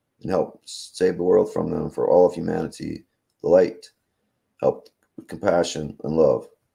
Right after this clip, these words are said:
especially for those who are underprivileged and suffering. Okay. And Loras just, you know, he's brave too. He's a very brave cat. And, um, he's kind of a badass.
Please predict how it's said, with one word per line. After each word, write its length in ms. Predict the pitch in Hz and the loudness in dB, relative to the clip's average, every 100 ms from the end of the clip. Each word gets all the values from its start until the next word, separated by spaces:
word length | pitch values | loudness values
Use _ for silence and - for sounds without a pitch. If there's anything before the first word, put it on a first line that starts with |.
| _ _ _ - | _ _ _ -20
especially 540 | - 92 - 85 78 | 2 2 2 -2 -4
for 180 | - 80 | -2 2
those 460 | 85 78 71 - _ _ _ _ _ | 2 2 -4 -14 _ _ _ _ _
who 140 | - 69 | -10 -6
are 120 | 71 | -4
underprivileged 640 | 76 - 62 52 - - _ _ _ _ _ _ _ _ _ _ | -6 -6 -8 -8 -14 -20 _ _ _ _ _ _ _ _ _ _
and 200 | - 60 | -10 -8
suffering. 460 | - 69 - - - _ _ _ _ _ _ _ _ _ _ - | 0 0 0 -8 -12 _ _ _ _ _ _ _ _ _ _ -2
Okay. 280 | 62 62 - _ _ _ _ _ - | 0 0 -4 _ _ _ _ _ -4
And 120 | 82 | 6
Loras 360 | 101 107 98 - | 8 8 6 -2
just, 400 | 82 - - - _ _ _ _ _ _ _ | -4 -4 -12 -20 _ _ _ _ _ _ _
you 80 | 90 | -6
know, 60 | 85 | -4
he's 120 | 73 | 0
brave 360 | 71 82 78 | 4 4 4
too. 240 | - 76 67 | -2 -6 -6
He's 140 | 67 | -8
a 40 | - | 2
very 280 | 92 92 - | 6 6 4
brave 320 | 78 90 - | 2 2 0
cat. 400 | - - - - _ _ _ _ _ _ _ | -4 -2 -4 -14 _ _ _ _ _ _ _
And, 300 | - 71 76 | -6 -2 -2
um, 340 | 76 69 67 - | -2 -2 -6 -10
he's 100 | - | -2
kind 160 | 110 | 0
of 120 | 120 - | 2 2
a 20 | |
badass. 560 | 90 85 71 - - | 2 0 -2 -8 -16